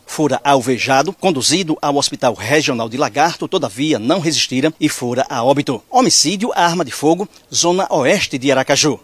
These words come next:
Renato dos Santos Rodrigues, homem de apenas vinte e sete anos de idade.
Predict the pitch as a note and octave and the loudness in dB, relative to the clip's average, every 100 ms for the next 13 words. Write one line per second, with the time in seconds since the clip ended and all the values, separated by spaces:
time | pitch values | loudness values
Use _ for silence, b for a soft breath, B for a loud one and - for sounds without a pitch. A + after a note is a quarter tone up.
0 | - - D3+ B2+ D3+ G#3+ G3+ C#3 - - | -10 -2 0 2 2 2 0 -2 0 0
1 | - F3+ C#3+ D#3+ C3 - - _ D3+ D3+ | 0 -2 -2 -2 0 0 0 _ 2 2
2 | C#3 B2 - D3 C#3+ - A#2 A#2+ A#3+ G#3+ | 2 0 0 2 2 0 -4 -4 -2 0
3 | - D#3 - C3 B2+ A#2 B2+ A2 C3 - | 2 2 0 -2 -2 0 -2 2 0 0